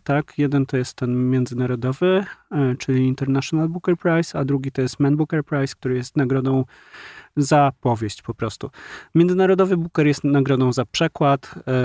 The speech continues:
bierze się tam pod uwagę tylko te książki, które ukazały się w przekładzie na język angielski. Natomiast jeśli chodzi o zwykłego Bookera, obecnie bierze się pod uwagę wszystkie książki, które ukazały się w języku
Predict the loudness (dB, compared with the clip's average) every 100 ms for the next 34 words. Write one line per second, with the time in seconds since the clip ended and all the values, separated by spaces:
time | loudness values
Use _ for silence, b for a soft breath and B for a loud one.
0 | 0 0 -2 -4 0 2 2 -2 -2 -2
1 | 0 0 0 -2 0 -2 -2 -6 -6 -2
2 | -4 -4 -6 -2 -2 -2 -2 0 0 -4
3 | -6 -6 -4 -2 -2 0 -2 -4 -4 -4
4 | -4 -6 -8 -6 -4 0 0 0 -4 B
5 | B B B -4 -2 0 0 2 0 0
6 | -2 0 0 2 2 0 -4 -2 0 2
7 | 0 0 -2 0 0 2 2 -2 -4 -8
8 | -6 -6 -2 -4 0 -2 -4 b b b
9 | -12 -8 -8 -2 -4 -2 -2 -2 -2 -8
10 | -4 -2 -2 -4 -4 -2 -2 -4 -4 -4
11 | -6 -2 -2